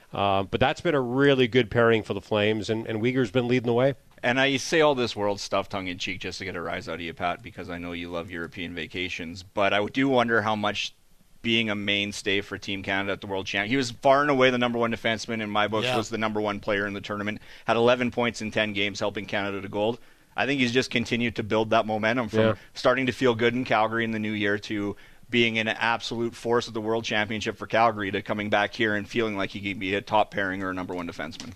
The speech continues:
Speaker 1: Pat likes European vacations.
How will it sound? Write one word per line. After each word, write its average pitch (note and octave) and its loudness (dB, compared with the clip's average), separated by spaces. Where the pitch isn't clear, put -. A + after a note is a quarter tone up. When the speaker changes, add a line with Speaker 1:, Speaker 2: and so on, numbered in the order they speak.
Speaker 1:
Pat E3 0
likes - 2
European C3+ 4
vacations. G#2+ 0